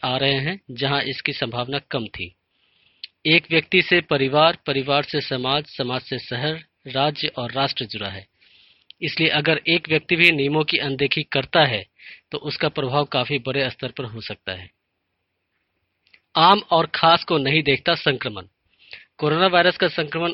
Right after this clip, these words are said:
आम और खास को नहीं देखता। कोरोना से कोई भी और कभी भी संक्रमित हो सकता है।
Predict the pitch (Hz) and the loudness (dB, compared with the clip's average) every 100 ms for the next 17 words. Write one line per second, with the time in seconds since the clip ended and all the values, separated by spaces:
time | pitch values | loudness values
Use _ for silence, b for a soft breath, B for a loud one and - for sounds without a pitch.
0 | - 156 156 143 139 143 143 - 139 123 | -2 0 2 0 0 0 0 0 -4 -4
1 | 143 139 - 165 190 - B B - 151 | -2 -4 -4 -6 -6 -12 B B -6 -2
2 | 143 160 165 196 - 160 160 156 202 185 | 0 0 0 0 2 2 2 4 4 2
3 | 156 - 143 151 160 175 147 123 135 131 | -4 -2 0 0 0 -2 -2 -2 -4 -4
4 | 120 110 113 - 127 123 180 - | -6 -10 -12 -8 -6 -4 -8 -14